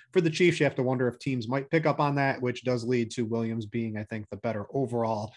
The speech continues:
choice for them in the backfield this week. And I think, uh, I think not too many people are, are gonna be using him this week. Uh, let's scroll down here on Ian's article just a little bit. Let me get it in the view for everybody here. Uh, let's go combined yards per drop back. Uh, this sort of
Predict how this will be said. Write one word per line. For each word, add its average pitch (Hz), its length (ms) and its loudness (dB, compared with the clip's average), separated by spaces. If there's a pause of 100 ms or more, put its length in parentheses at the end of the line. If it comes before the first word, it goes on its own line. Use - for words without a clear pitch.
(200)
choice 113 280 -2
for - 120 -10
them 104 160 -2
in 98 60 -6
the 98 60 -6
backfield 98 460 -8
this 98 160 -12
week. 98 180 -6
And 98 120 -6
I 101 200 -8
think, 180 200 2
uh, 120 120 4
I 110 80 -4
think 226 220 0 (100)
not 143 160 0
too 139 100 -2
many 123 160 2
people 110 400 -2
are, 107 140 -2
are 110 360 -6
gonna 117 120 -2
be 104 100 -4
using 98 280 -8
him 92 140 -10
this - 160 -12
week. - 180 -12 (600)
Uh, 151 260 6
let's 196 300 6
scroll 214 340 8
down 170 300 8
here 160 320 8
on 147 280 6
Ian's 151 280 6
article 139 420 4
just 123 320 0
a 120 40 0
little 117 160 2
bit. 117 200 2
Let 117 80 -2
me 110 100 -2
get 104 120 -4
it 104 160 -6
in 120 100 -2
the 107 80 -2
view 113 220 -2
for 123 180 0
everybody 123 340 4
here. 151 240 4 (440)
Uh, 143 220 4
let's 170 180 4
go 220 180 10
combined 165 600 6
yards 156 440 8
per 139 180 2
drop 135 380 4
back. 143 420 4
Uh, 123 220 0
this - 220 -4
sort 180 220 8
of 165 260 6